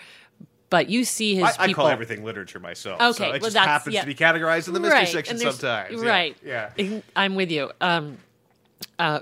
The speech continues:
Speaker 1: but Jim Thompson, you see his, his characters, although they kind of ble-, all the male characters, I'm, I'm thinking now, kind of blend together.
Speaker 2: Yeah.
Speaker 1: But the women are specifically, uh,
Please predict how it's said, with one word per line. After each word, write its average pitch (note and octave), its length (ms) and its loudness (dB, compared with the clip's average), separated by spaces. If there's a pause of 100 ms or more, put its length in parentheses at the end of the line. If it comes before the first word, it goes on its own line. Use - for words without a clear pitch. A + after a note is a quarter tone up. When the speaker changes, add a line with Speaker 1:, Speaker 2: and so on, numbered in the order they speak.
(120)
Speaker 1:
but F#3 120 -6
Jim B3 160 -2
Thompson, A#3 400 0
you F3+ 120 -2
see F3 440 -2
his, D3+ 360 -4
his D#3 260 -8
characters, D#3 480 -2
although F3 240 -2
they G3+ 100 -4
kind D4+ 220 -4
of F#3 100 -4
ble-, D#3 160 -2
all A3 180 2
the A3 140 2
male D3+ 400 -2
characters, F3+ 560 -6 (440)
I'm, D#3 160 -10 (320)
I'm D#3+ 100 -12
thinking D#3 520 -6 (120)
now, C#3+ 400 -2 (180)
kind C4+ 180 0
of D#3 100 -4
blend D#3 320 0
together. D#3+ 440 0 (100)
Speaker 2:
Yeah. G#2 280 -4
Speaker 1:
But G3 140 -2
the G3+ 80 2
women A3 480 0
are D3+ 240 -2
specifically, D3+ 1160 -6
uh, B2 340 -6